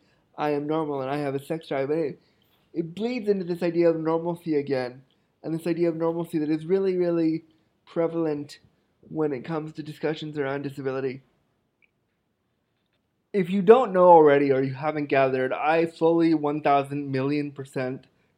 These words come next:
reject the idea of normalcy. Uh, I just don't like it. I don't like the way that it's used or posed when we discuss disability, so it's not something that I ascribe to. I think the idea of trying to fit into a normal,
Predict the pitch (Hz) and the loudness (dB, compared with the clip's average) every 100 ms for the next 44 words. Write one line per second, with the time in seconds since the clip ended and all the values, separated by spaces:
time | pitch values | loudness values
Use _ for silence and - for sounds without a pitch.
0 | - 135 127 143 139 - 151 147 143 156 | -8 -6 2 2 2 -4 0 2 2 0
1 | 160 160 127 127 127 131 135 135 160 156 | 0 0 -4 -4 -4 -2 -6 -4 -4 -4
2 | 165 - _ _ _ _ 127 123 123 117 | -8 -14 _ _ _ _ -10 -6 -6 -8
3 | - _ _ _ 151 147 160 156 160 139 | -14 _ _ _ -4 0 -2 0 -4 0
4 | 135 135 151 147 143 143 147 151 151 147 | -2 0 0 2 0 0 -4 0 4 4
5 | 147 139 131 127 131 131 135 143 135 120 | 4 -4 -8 -8 -4 -2 -4 -4 -4 -6
6 | - 127 131 139 139 139 127 131 127 123 | -4 -2 0 0 -2 -8 -8 -8 -10 -8
7 | - 156 - _ _ _ _ 139 135 131 | -6 -6 -10 _ _ _ _ -10 -4 -2
8 | 127 139 139 135 135 135 - 147 143 135 | 0 -2 -2 -4 -2 -4 -4 -6 -4 -2
9 | 127 123 - 139 131 135 - 165 170 185 | 0 -2 -4 -4 -2 -2 -2 0 0 -2
10 | _ _ 143 139 165 156 160 151 147 151 | _ _ -14 -8 -8 -2 -2 -2 -2 -2
11 | 143 101 - 151 143 147 156 151 147 147 | 0 -2 -6 -8 -8 -6 -6 -6 -6 -4
12 | 135 131 131 135 135 135 | -4 -4 -6 -4 -2 -4